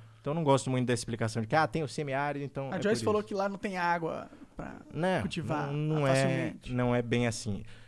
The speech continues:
Speaker 1: Teve no, no século vinte, você tinha uns problemas generalizados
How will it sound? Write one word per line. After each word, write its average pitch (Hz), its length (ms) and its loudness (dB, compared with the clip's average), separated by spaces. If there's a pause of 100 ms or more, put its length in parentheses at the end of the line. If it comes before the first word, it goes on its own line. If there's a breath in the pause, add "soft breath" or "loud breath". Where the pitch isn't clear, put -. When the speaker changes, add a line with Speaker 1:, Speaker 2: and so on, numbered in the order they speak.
(160 loud breath)
Speaker 1:
Teve 185 340 8
no, 147 160 4
no 135 100 0
século 143 320 2
vinte, 131 160 -2
você 202 80 -2
tinha 175 120 0
uns 170 100 -2
problemas 127 460 2
generalizados 123 1120 0